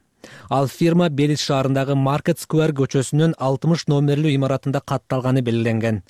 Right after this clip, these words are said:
Фирманын киреше алуучулары же бенефициарлары катары ата мекен фракциясынын азыркы депутаттары Өмүрбек Текебаев, Аида Салянова жана Алмамбет Шыкмаматов паспорт номерлери менен көрсөтүлгөн. Калган эки депутаттан айырмаланып, баракта Текебаевдин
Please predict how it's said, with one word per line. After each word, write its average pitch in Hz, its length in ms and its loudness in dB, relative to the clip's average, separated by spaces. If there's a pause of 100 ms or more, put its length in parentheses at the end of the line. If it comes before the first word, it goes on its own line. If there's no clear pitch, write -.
(520)
Фирманын 160 400 2
киреше 147 360 0
алуучулары 170 600 2
же 123 240 0
бенефициарлары 147 840 0
катары 143 600 2
ата 131 200 -4
мекен 143 280 0
фракциясынын 143 580 -2
азыркы 131 300 -2
депутаттары 143 580 0
Өмүрбек 135 300 -2
Текебаев, 147 580 -2 (400)
Аида 156 300 0
Салянова 156 500 0
жана 123 240 0
Алмамбет 139 420 0
Шыкмаматов 147 760 -2 (240)
паспорт 160 420 -2
номерлери 139 480 2
менен 117 180 0
көрсөтүлгөн. 113 560 -2 (720)
Калган 180 320 2
эки 160 140 -2
депутаттан 147 480 0
айырмаланып, 156 480 2
баракта 135 420 -2
Текебаевдин 143 680 -2